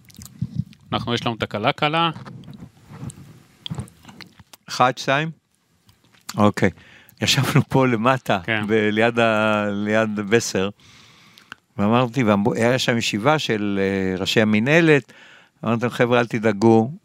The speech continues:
Speaker 2: זה לא עניין שלכם, אני מבקש רק שלא תהיו נגד."
Speaker 1: כן.
Speaker 2: אני אסדר עם, אה, עם צ'רטון. ולא הגעתי לזה. וברונפמן, זאת אומרת, איך אני אומר, פואד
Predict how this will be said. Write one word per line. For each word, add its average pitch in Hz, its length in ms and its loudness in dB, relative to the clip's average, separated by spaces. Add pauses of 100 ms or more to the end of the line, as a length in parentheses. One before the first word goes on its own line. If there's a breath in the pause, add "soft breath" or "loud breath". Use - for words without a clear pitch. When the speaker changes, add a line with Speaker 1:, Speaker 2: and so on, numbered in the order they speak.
(140)
Speaker 2:
זה 120 100 2
לא 135 100 6
עניין 123 240 2
שלכם, 107 420 -4
אני 135 140 -2
מבקש 139 440 0
רק 151 260 0
שלא 127 680 4
תהיו 135 260 2
נגד." 104 340 0 (680)
Speaker 1:
כן. 104 180 -4 (280)
Speaker 2:
אני 160 220 2
אסדר 131 340 2
עם, 107 240 2
אה, 104 680 2
עם 107 100 -6
צ'רטון. 98 420 -2 (520)
ולא 120 840 4 (600 soft breath)
הגעתי 127 440 0
לזה. 92 240 -10 (500 soft breath)
וברונפמן, 123 920 0 (720)
זאת - 100 -8
אומרת, 147 300 4
איך 156 140 2
אני 151 140 2
אומר, 160 380 2 (220)
פואד 180 460 6